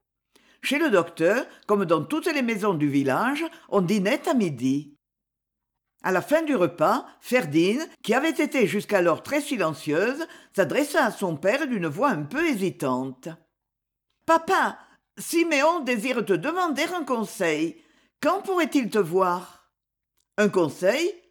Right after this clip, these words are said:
À quel sujet ? » « Il t'expliquera cela. C'est une chose importante », ajouta-t-elle, si émue que son père la regarda avec étonnement. «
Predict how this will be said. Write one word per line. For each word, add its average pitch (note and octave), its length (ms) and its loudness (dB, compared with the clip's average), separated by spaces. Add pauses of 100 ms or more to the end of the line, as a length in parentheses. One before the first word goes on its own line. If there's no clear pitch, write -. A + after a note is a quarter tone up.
(160)
À C#4+ 80 4
quel D#4 240 0
sujet ? » « D#3+ 680 -2 (800)
Il A#3+ 140 -2
t'expliquera F4 640 0
cela. F#3 540 0 (240)
C'est - 260 -2
une D4 200 2
chose D#4+ 340 0
importante », D#3+ 840 -2 (480)
ajouta-t-elle, A3+ 840 -2 (200)
si D4 280 2
émue F#3 300 2
que E3+ 120 0
son F#3 240 -4
père G#3 300 0
la B3 80 4
regarda F3 500 0
avec F#3+ 240 -2
étonnement. « D3+ 800 -2